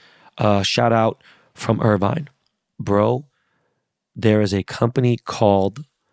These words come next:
Maison Article, Maison, M A I S O N, Article. Their white tees are starting to run out 'cause people are using them as blanks.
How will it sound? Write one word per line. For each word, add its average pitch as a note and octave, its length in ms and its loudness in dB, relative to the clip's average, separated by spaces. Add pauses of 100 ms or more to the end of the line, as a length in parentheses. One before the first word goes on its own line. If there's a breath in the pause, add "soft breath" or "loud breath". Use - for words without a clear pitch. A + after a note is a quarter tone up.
(380)
Maison G#2 680 0 (260)
Article, G#2 520 0 (160)
Maison, G2+ 640 -2 (180)
M G#2+ 160 0
A G#2 100 0
I F#2+ 240 -2
S - 240 -6
O G2+ 120 -2
N, G#2 180 -4 (400 loud breath)
Article. G#2+ 400 0 (400 loud breath)
Their A#2 180 2
white A#2 300 0
tees A#2+ 280 0
are A2 60 0
starting A2+ 260 -4
to A2 60 -4
run G2+ 200 0
out G2+ 180 -2
'cause - 80 -8
people - 260 -2
are A2+ 60 0
using G2+ 240 2
them G2+ 80 0
as A2+ 80 -6
blanks. - 500 -4